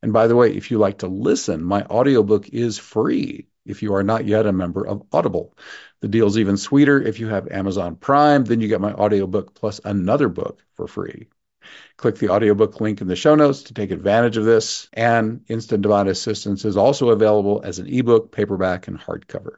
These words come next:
Click the link in the show notes to check it out on Audible or Amazon,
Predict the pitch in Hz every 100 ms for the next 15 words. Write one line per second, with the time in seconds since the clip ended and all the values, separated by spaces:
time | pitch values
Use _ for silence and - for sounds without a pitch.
0 | _ - 104 98 95 92 87 - 151 147
1 | 135 - 107 117 95 95 90 92 - _
2 | _ - 101 - 104 107 98 101 104 113
3 | 92 90 82 90 78 78